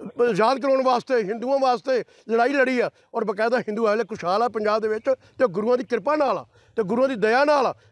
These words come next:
ਲੇਕਿਨ ਇਹ ਬੰਦਾ, ਵਿਅਕਤੀ ਇੱਕ ਇਹੋ ਜਿਹਾ ਵਾ, ਇਹਨੇ ਹਿੰਦੂ ਸਿੱਖ 'ਚ ਇੰਨਾ ਫਰਕ ਪਾ ਦਿੱਤਾ ਵਾ ਜਿਹੜਾ ਸਮਝ ਨਹੀਂ ਸਕਦਾ ਕੋਈ ਹਾਲ ਤੱਕ। ਲੇਕਿਨ ਆਪ ਤੇ ਉੱਥੋਂ ਆਇਆ ਦੁਬਈ 'ਚੋਂ, ਦੁਬਈ 'ਚੋਂ ਉੱਥੇ ਕੀ ਪਤਾ ਕੀ ਕਰਦਾ ਰਿਹਾ ਜਾ ਕੇ, ਉੱਥੇ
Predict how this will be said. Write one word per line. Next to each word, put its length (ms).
ਲੇਕਿਨ 280
ਇਹ 160
ਬੰਦਾ, 320
ਵਿਅਕਤੀ 300
ਇੱਕ 120
ਇਹੋ 220
ਜਿਹਾ 180
ਵਾ, 220
ਇਹਨੇ 220
ਹਿੰਦੂ 220
ਸਿੱਖ 160
'ਚ 40
ਇੰਨਾ 220
ਫਰਕ 220
ਪਾ 160
ਦਿੱਤਾ 240
ਵਾ 180
ਜਿਹੜਾ 180
ਸਮਝ 300
ਨਹੀਂ 120
ਸਕਦਾ 220
ਕੋਈ 160
ਹਾਲ 80
ਤੱਕ। 200
ਲੇਕਿਨ 240
ਆਪ 200
ਤੇ 300
ਉੱਥੋਂ 220
ਆਇਆ 240
ਦੁਬਈ 460
'ਚੋਂ, 200
ਦੁਬਈ 200
'ਚੋਂ 180
ਉੱਥੇ 220
ਕੀ 140
ਪਤਾ 180
ਕੀ 160
ਕਰਦਾ 260
ਰਿਹਾ 120
ਜਾ 120
ਕੇ, 80
ਉੱਥੇ 120